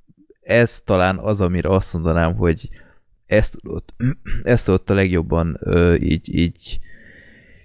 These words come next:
megfogni, és, és ilyen marha izgalmas volt. Ö, és, és a vége az ilyen teljesen nyitott volt, hogy most akkor, ö, mire megy ki az egész, tényleg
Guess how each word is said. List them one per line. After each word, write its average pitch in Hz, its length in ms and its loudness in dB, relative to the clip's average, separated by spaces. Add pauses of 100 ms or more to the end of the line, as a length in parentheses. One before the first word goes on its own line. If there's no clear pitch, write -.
(140)
megfogni, 92 720 -2
és, 82 360 -2
és - 180 -10
ilyen 95 120 2
marha 92 440 2 (240)
izgalmas 87 760 2
volt. 90 440 0 (920)
Ö, 90 400 6
és, - 360 -2
és - 180 -6
a 95 140 2
vége 101 580 2
az 92 380 -2
ilyen 92 200 2
teljesen 92 400 2
nyitott 87 380 -6
volt, - 300 -6
hogy - 160 -4
most - 240 -2
akkor, - 460 0 (360)
ö, 85 580 4 (480)
mire 98 300 4
megy 90 240 2
ki 82 180 -2
az 82 140 0
egész, 82 460 0
tényleg 92 500 2